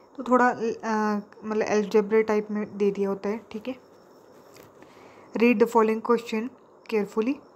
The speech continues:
और यहाँ पे बोला, "All the series follow same pattern", मतलब जो series one में pattern follow कर रहा है वही series टू में करेगा। तो बारह से छब्बीस, बारह प्लस चौदह कितना आया, चार तो छः, मतलब छब्बीस से बारह गई चौदह,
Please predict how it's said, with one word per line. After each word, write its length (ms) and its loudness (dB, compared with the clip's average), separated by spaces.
और 80 -4
यहाँ 140 -2
पे 100 0
बोला, 220 4
"All 320 2
the 120 0
series 380 -4
follow 280 0
same 300 -4
pattern", 340 -6
मतलब 120 0
जो 180 2
series 420 -2
one 140 0
में 320 -4
pattern 300 -2
follow 240 2
कर 140 -4
रहा 80 2
है 80 -2
वही 140 2
series 460 -6
टू 120 -6
में 180 -4
करेगा। 340 -4
तो 60 2
बारह 420 4
से 180 -6
छब्बीस, 480 -6
बारह 260 -2
प्लस 480 -8
चौदह 260 0
कितना 260 -4
आया, 180 -2
चार 220 -4
तो 180 -2
छः, 300 -6
मतलब 680 -4
छब्बीस 360 -2
से 60 2
बारह 260 2
गई 160 2
चौदह, 380 -2